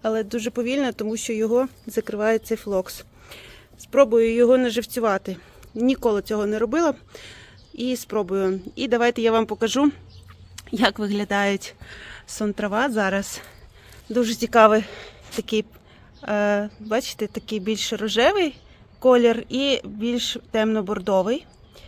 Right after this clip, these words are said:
Всі сон-трава, ем, саджанці, які я саджала минулого року, гарно прийнялися,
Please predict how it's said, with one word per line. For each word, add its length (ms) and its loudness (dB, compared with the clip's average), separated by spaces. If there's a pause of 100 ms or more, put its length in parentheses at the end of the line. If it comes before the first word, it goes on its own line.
(1400)
Всі 320 -4
сон-трава, 920 0
ем, 440 -4
саджанці, 560 -2
які 360 -2
я 280 0 (760)
саджала 400 0
минулого 480 2
року, 380 0
гарно 400 2
прийнялися, 800 2